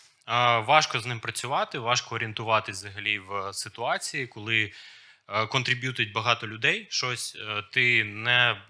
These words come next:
встигаєш відслідковувати навіть з системою контролю версій, е, з безліч якимись штуками, е, додатковими, ти все одно це не можеш осягнути. От.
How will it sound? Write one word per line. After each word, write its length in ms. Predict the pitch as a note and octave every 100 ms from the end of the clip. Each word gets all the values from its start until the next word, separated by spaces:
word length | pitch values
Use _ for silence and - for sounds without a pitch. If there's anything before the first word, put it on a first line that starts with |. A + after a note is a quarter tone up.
| _
встигаєш 580 | - - C#3 C3+ A2 -
відслідковувати 840 | G#2+ - A2 - D#3 F#3+ D#3+ A#2+
навіть 360 | G#2+ A#2+ A#2 G2
з 280 | - G#2+ G2+
системою 500 | - - A#2 A2 G2+
контролю 440 | G#2 G2 G#2+ G2
версій, 520 | G2 F#3 F3 - A#2 - - - - -
е, 380 | G#2 A2 G#2+ G2+ G2
з 120 | G2+
безліч 440 | G2+ B2+ A2+ A2 -
якимись 340 | G#2 A#2 G#2
штуками, 640 | - F#3 G3 C3+ A#2+ A2 G2+
е, 40 | F#2+ - G2+ G#2 G2+
додатковими, 640 | G#2+ B2 A#2 - A#2+ G#2
ти 100 | G2+
все 180 | B2 -
одно 260 | B2 A#2 D3
це 140 | -
не 100 | A2+
можеш 480 | G#2+ A2+ A2 - - G#2
осягнути. 500 | G#2 G#2 F#2 E2+ _ _ - - - - - - _ _ _ _ _
От. 360 | B2+ A2+ G2